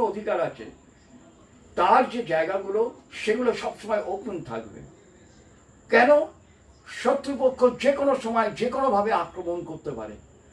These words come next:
আজকে আমরা দেখছি যে পুতিন চীনে আছে, আর রাশিয়ার বিভিন্ন অঞ্চলে ড্রোন এসে তছনছ করে দিয়ে চলে যাচ্ছে। ক্রিমিয়া,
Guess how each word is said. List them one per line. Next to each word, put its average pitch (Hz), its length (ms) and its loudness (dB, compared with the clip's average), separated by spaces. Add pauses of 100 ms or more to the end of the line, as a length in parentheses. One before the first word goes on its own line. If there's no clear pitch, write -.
(200)
আজকে 220 260 4
আমরা 262 220 4
দেখছি 254 500 2 (960)
যে 254 100 10
পুতিন 302 600 2 (1000)
চীনে 302 260 2
আছে, 247 320 4 (1160)
আর 220 160 2 (680)
রাশিয়ার 240 540 6 (120)
বিভিন্ন 262 380 -2
অঞ্চলে 226 500 -2 (680)
ড্রোন 247 340 8
এসে 220 280 0 (420)
তছনছ 240 520 0
করে 196 260 -4
দিয়ে 180 140 -2 (100)
চলে 139 180 -4
যাচ্ছে। 123 320 -10 (2250)
ক্রিমিয়া, 190 420 4